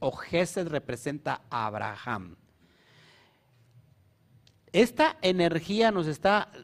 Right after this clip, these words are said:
enseñando que es el principio de la gestación emocional, porque como es la primera sefirá de las, de las midot,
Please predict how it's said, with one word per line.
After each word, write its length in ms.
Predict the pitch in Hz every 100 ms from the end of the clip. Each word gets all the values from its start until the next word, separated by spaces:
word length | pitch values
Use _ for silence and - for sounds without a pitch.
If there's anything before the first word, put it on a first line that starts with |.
| - -
enseñando 720 | 143 151 160 165 175 185 185
que 80 | 196
es 160 | 185
el 180 | 220 202
principio 880 | - 170 165 160 156 - 214 226 214
de 140 | 175
la 160 | 160 143
gestación 1120 | - 147 135 - - 123 117 - 165 175 247 - _ _ _ _ _ _ _ _ _
emocional, 1500 | - 143 143 143 139 131 - - 127 120 123 135 127 98 85 _ _ _ - - _ _
porque 640 | 143 147 - 151 143 - - _ _
como 300 | - 147 208
es 80 | 277
la 260 | 330 311
primera 800 | 190 180 175 214 220 135 101 - _ _ _
sefirá 540 | - 165 160 160 202
de 80 | 196
las, 260 | 175 - - _ _ _ -
de 180 | 127
las 380 | 127 117 110 -
midot, 460 | 131 131 143 220